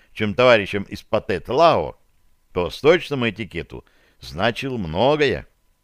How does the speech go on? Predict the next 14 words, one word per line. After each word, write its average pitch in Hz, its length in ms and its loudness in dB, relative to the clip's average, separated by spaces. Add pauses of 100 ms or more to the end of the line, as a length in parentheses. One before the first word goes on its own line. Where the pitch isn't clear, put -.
(280)
И, 147 240 0
конечно, 185 560 0
журналисты. 143 880 -4 (460)
Особняком 165 560 0
стояли 165 300 4
представители 139 920 -2
стран 131 360 2
Запада, 76 480 2 (240)
в 90 60 -10
большинстве 120 460 0
корреспонденты, 123 960 -2
а 120 100 0
не 120 120 -2
дипломаты. 113 680 -4